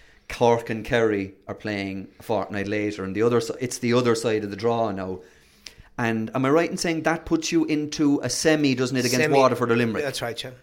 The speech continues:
Speaker 1: Yeah. So, in terms of targets for the group, and in terms of even what it's doing for you at the moment, Colm, I suppose that's my question. Is there even a kind of a bit of a twinkle in the eye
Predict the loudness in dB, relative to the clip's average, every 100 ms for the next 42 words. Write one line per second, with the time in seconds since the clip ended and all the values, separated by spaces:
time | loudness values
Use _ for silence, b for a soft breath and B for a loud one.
0 | _ 0 0 -2 b b b -2 2 4
1 | 4 0 -6 _ _ -20 _ 2 2 2
2 | 0 0 0 -2 -6 -8 -4 0 0 0
3 | -2 -4 -6 -4 -2 -2 -2 -8 -10 -8
4 | -6 -4 -4 -4 -2 -2 -4 -8 B B
5 | -2 -2 -2 -2 -2 -2 -4 -2 -2 -2
6 | -2 -2 -2 -4 -4 -4 -4 -4 -4 -4
7 | -4 -4 -4 -4 -6 -6 -8 -10 -12 B
8 | B B B 4 4 4 4 4 2 0
9 | -2 -4 -6 -6 -2 0 0 -2 -6 _
10 | _ _ -8 -6 -4 -2 -2 0 0 2
11 | 4 6 4 2